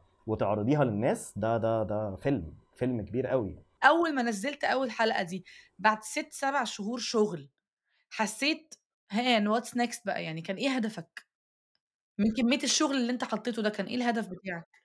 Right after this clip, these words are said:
Speaker 1: ما اضحكش عليك يا رضوى، أنا هدفي من الأول خالص كان إن صوتي يوصل للناس فقط لا غير. أنا حتة إن أنا أطلع فلوس من قناة اليوتيوب دي أنا كنت مستبعدها،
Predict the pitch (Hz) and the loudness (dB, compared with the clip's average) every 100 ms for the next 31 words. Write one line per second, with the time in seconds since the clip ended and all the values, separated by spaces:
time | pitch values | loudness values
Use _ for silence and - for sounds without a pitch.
0 | _ - 123 - 190 - 151 190 147 160 | _ 0 4 8 8 10 8 8 6 8
1 | 180 143 127 165 160 151 120 104 160 165 | 8 6 6 6 6 4 4 6 6 8
2 | 123 151 170 156 - 160 170 131 120 127 | 6 6 4 4 2 2 2 0 -2 0
3 | 165 156 170 170 147 143 147 143 113 101 | 2 2 2 2 4 4 2 0 0 -2
4 | 87 - - - - 147 147 143 143 117 | -6 -12 -18 -20 0 2 4 0 0 0
5 | 120 104 92 82 - _ - 135 - 151 | 2 0 -2 -6 -16 _ 0 0 2 0
6 | 147 117 107 127 127 95 135 143 110 - | 0 -4 0 2 2 2 2 4 2 2
7 | 117 151 - 120 127 117 101 - 104 120 | -2 -2 -4 0 0 0 -4 -6 -2 0
8 | 131 110 135 131 139 131 139 135 156 139 | 0 0 0 0 2 2 2 2 0 0
9 | 120 - 101 110 131 147 | -4 -2 0 2 2 0